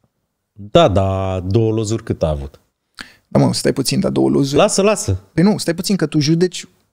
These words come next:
Speaker 2: aici trebuie făcută diferența.
Speaker 1: Facem.
Speaker 2: Două Lozuri a fost un film făcut cu treizeci de mii de euro.
Speaker 1: Șaizeci.
Speaker 2: Eu știu de treizeci. Tu spui
Speaker 1: Eu
Speaker 2: șaizeci.
Speaker 1: știu că s-a ajuns pe la șaizeci la un
Speaker 2: Bun,
Speaker 1: moment. Cu
Speaker 2: dar
Speaker 1: Paul am vorbit.
Speaker 2: Dar oamenii nu au fost plătiți.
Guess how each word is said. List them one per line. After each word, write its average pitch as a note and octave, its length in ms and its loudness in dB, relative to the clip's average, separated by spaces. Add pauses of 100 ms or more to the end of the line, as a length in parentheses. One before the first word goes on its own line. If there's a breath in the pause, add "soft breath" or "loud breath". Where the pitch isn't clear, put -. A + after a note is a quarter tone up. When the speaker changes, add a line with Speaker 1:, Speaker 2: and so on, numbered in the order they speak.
(160)
Speaker 2:
aici E3 200 4
trebuie E3 260 0
făcută E3 240 -2
diferența. D#3+ 580 0 (520)
Speaker 1:
Facem. C3+ 460 0 (340)
Speaker 2:
Două C#3+ 400 4
Lozuri C3+ 400 0
a D#3 40 0
fost D3+ 200 -10
un D#3 100 0
film D3+ 180 0
făcut C#3+ 300 -2
cu C#3 100 -4
treizeci D3+ 380 2
de F3 100 2
mii D3+ 140 -4
de D3+ 120 2
euro. C3 500 -2
Speaker 1:
Șaizeci. D2 580 -2 (720)
Speaker 2:
Eu G3 120 2
știu F#3+ 180 2
de F#3+ 80 4
treizeci. - 460 -6 (220)
Tu G3 100 2
spui E3+ 160 2
Speaker 1:
Eu F#3 60 4
Speaker 2:
șaizeci. F3 160 0
Speaker 1:
știu G#3 140 4
că F#3+ 160 2
s-a F#3 160 2
ajuns F3+ 320 2
pe - 120 0
la E3+ 120 2
șaizeci C3 400 0
la F#2+ 80 -2
un F2 80 -2
Speaker 2:
Bun, E2 80 2
Speaker 1:
moment. - 260 -8
Cu - 80 2
Speaker 2:
dar D3 120 4
Speaker 1:
Paul F3 240 6
am C3+ 120 2
vorbit. G2 380 0
Speaker 2:
Dar D3+ 120 4
oamenii G3+ 340 4
nu G#3+ 160 0
au A3 80 0
fost G#3 220 -4
plătiți. - 520 -2